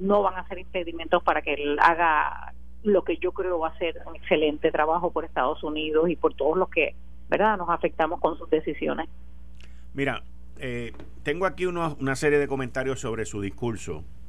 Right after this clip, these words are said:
Speaker 2: notas que
Speaker 1: Ok.
Speaker 2: tomé,
Speaker 1: Ajá.
Speaker 2: eh, y,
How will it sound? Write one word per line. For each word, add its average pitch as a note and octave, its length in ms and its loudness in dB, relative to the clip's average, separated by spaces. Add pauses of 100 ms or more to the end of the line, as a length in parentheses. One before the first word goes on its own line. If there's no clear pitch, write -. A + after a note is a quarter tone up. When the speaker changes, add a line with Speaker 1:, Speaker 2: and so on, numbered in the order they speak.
(120)
Speaker 2:
notas A2 460 4
que D3+ 120 8
Speaker 1:
Ok. C#4+ 80 4
Speaker 2:
tomé, A#2 340 -2 (760)
Speaker 1:
Ajá. F3+ 220 2
Speaker 2:
eh, G2+ 420 -2 (160)
y, G#2+ 560 -2